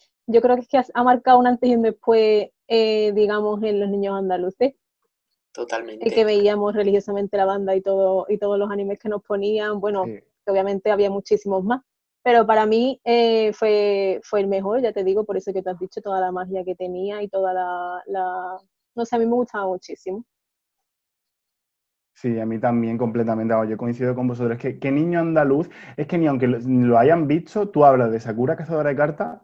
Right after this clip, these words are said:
Speaker 3: y se conoce, por lo menos que todo el mundo lo conoce, porque realmente es que marcó un antes y un después, ¿no?
Speaker 1: Totalmente,
Speaker 3: Y
Speaker 1: no sé si habéis, uy, perdona.
Speaker 3: Ujú. No, no, sigue, sigue tú.
Speaker 1: N-, no sé si habéis visto los memes,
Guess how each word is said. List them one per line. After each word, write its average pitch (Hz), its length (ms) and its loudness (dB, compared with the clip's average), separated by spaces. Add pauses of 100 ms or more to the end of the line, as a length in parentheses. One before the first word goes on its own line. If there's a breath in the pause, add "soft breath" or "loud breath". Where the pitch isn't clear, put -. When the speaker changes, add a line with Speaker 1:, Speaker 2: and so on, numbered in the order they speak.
(140)
Speaker 3:
y 131 160 -2
se 127 280 -4
conoce, 113 540 -6
por 117 140 0
lo 120 80 2
menos 160 200 0
que 190 100 -4
todo 160 120 -2
el 147 60 0
mundo 170 180 0
lo 165 100 2
conoce, 139 280 -2 (480 loud breath)
porque 123 200 2
realmente 143 300 2
es - 60 -10
que 190 80 -4
marcó 135 260 0
un 143 120 0
antes 151 220 -4
y 156 100 -4
un 127 140 0
después, 123 460 -4
¿no? 143 360 -6 (600 soft breath)
Speaker 1:
Totalmente, 233 520 2
Speaker 3:
Y - 20 0
Speaker 1:
no 220 80 -2
sé 254 100 0
si 247 120 -4
habéis, 247 200 -2
uy, 233 200 -4
perdona. 226 440 -2
Speaker 3:
Ujú. 127 380 -4
No, 170 120 2
no, 202 140 4
sigue, 196 240 2
sigue 196 180 0
tú. 156 240 -6 (140)
Speaker 1:
N-, 262 180 -4
no 262 180 4
sé 277 160 0
si 302 100 2
habéis 277 200 4
visto 262 280 2
los 233 160 6
memes, 233 600 2